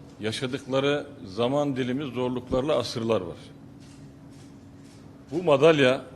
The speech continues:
ve diğer aldığımız madalyalar bir anın, bir sonucun,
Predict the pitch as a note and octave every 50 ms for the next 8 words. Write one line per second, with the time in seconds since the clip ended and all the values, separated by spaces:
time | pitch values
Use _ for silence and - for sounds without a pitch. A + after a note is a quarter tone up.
0 | - - - - - - A2+ A2 G#2+ A2+ C3 C#3+ D#3 C#3+ A#2+ B2 B2 A#2 A2+ A#2
1 | A#2 G#2+ F#2 F#2+ A2 A#2+ A#2+ C3+ C#3 B2+ A#2+ A#2 A#2 C3+ C#3+ B2 - - - -
2 | - - - - - - - - - - - - - - - - - - - -
3 | F#2 A2 D3+ E3+ C#3+ A#2 A#2+ A#2+ A#2+ A#2+ A#2+ B2+ D3 E3 - - - - - -
4 | - - - - - - - - - - - - A2+ C#3+ D#3+ A#2 - - - B2+
5 | B2 A#2+ G#2+ G#2+ C3 C#3+